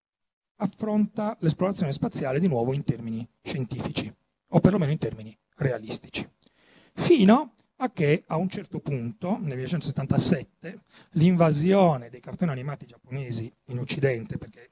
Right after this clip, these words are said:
non è stata solo da noi, bisogna ricordarselo, insomma,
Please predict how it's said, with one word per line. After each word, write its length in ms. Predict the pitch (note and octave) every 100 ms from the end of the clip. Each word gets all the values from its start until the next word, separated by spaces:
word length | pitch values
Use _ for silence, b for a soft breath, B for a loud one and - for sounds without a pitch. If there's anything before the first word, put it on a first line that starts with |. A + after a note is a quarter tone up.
| _
non 140 | B2+
è 40 | B2
stata 240 | C#3 B2+
solo 200 | A2 B2+
da 140 | A#2 B2
noi, 320 | A#2+ G#2+ -
bisogna 400 | _ A2 A2 G#2+
ricordarselo, 840 | G2 - - B2+ A2 - C#3+ - -
insomma, 400 | - - -